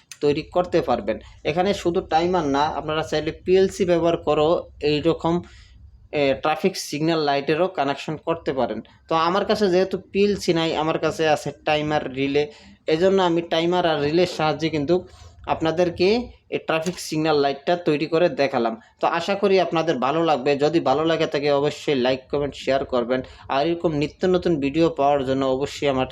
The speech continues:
চ্যানেলটাকে সাবস্ক্রাইব করবেন। সবাই ভালো থাকবেন, সুস্থ থাকবেন। দেখা হচ্ছে কোনো পরবর্তী ভিডিওতে। ততক্ষণ পর্যন্ত,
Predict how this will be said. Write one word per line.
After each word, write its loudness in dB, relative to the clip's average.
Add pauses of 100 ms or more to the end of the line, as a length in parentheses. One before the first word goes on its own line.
চ্যানেলটাকে -2
সাবস্ক্রাইব -4
করবেন। 0 (320)
সবাই 0
ভালো 0
থাকবেন, -2
সুস্থ -8
থাকবেন। 0
দেখা 0
হচ্ছে -2
কোনো -2 (340)
পরবর্তী -2
ভিডিওতে। -2
ততক্ষণ -4
পর্যন্ত, -6